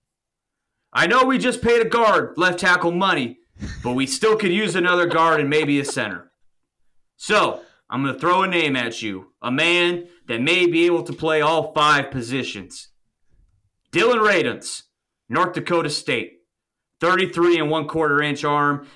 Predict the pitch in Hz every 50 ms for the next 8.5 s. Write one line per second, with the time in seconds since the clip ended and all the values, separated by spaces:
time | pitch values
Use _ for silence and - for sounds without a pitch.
0 | _ _ - 123 151 214 240 233 226 - - - _ _ _ _ _ _ _ _
1 | - 123 143 175 185 185 180 170 160 151 147 135 135 127 127 127 - _ _ _
2 | _ _ _ _ _ - - 143 117 120 156 156 - - 156 151 139 - - 170
3 | 160 151 135 139 143 135 131 135 123 - 147 135 135 131 - - 139 107 87 -
4 | - _ _ _ _ _ _ _ _ _ _ _ _ _ - - 202 - - -
5 | - - - - - - - - - 208 240 269 269 269 269 - - _ _ _
6 | _ _ _ _ - 165 190 190 185 175 208 240 254 226 190 160 170 151 147 143
7 | 139 139 135 - - _ _ _ - 466 - 127 - 160 165 156 147 156 156 151
8 | 151 - 160 147 135 - - 113 - -